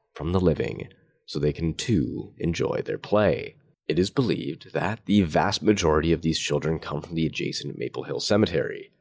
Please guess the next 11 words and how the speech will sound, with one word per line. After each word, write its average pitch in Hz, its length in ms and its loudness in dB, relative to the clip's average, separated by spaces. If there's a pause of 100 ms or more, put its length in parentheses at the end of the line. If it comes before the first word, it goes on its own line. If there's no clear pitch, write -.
(140)
the 80 100 2
largest 73 440 -2
and 95 220 2
oldest - 380 -2
in - 80 -2
Huntsville, 123 520 2
as 64 140 -6
we 80 100 2
just - 240 -4
went 87 140 6
over, 104 320 4